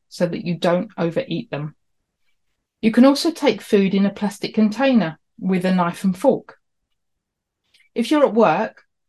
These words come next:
and can have a plate, knife and fork available, um, that is even better, and you can expand your, what you're eating. Um, and you can take small jars with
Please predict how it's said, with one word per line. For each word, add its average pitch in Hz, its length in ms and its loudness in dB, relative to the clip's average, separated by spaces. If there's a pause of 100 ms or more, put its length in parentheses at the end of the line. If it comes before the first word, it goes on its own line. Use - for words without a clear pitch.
and 196 80 -2
can 196 140 0
have 190 160 -2
a 180 60 -4
plate, 208 580 0
knife 170 360 -4
and 156 120 -6
fork 165 300 0
available, 165 640 0 (840)
um, 175 380 0 (1900)
that 190 260 0
is 196 160 -2
even 196 240 2
better, 196 300 0
and 180 100 2
you 180 60 0
can 190 420 -2 (380)
expand 196 760 -2
your, 180 100 -10
what 170 300 -6
you're 180 300 -2
eating. 165 500 -6 (920)
Um, 190 400 0 (420)
and 214 160 4
you 226 60 8
can 247 180 4
take 269 300 2
small 262 340 4
jars 190 680 2 (160)
with 196 400 0